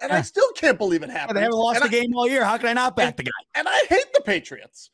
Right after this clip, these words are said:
Speaker 2: Of
Speaker 1: But just
Speaker 2: course.
Speaker 1: being like, "Am I gonna go to bed tonight and say,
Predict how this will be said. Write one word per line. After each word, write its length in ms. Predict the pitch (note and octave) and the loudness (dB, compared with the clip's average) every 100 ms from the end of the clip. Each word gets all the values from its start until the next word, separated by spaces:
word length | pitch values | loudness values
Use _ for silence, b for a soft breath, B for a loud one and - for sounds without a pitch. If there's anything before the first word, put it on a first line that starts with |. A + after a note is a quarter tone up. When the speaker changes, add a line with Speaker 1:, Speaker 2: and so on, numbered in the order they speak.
| - | -20
Speaker 2:
Of 100 | F3+ | -10
Speaker 1:
But 80 | G3 | -2
just 100 | G3+ | 0
Speaker 2:
course. 160 | G#3 - | 0 0
Speaker 1:
being 140 | D4+ | -2
like, 200 | D4+ C#4+ - | -2 -4 -2
"Am 120 | A#3+ D4+ | -2 0
I 120 | F4 | -2
gonna 220 | A#4+ C4 | -4 -6
go 200 | E3 G#3 | -6 -8
to 100 | A3 | -6
bed 260 | D3+ D#3+ D#3+ | -6 -8 -8
tonight 340 | A3+ A3+ A#3 - - | -14 -16 -16 -20 -12
and 140 | D#3+ C#3 | -10 -10
say, 440 | F3+ D3+ C#3+ C3 | -8 -8 -10 -14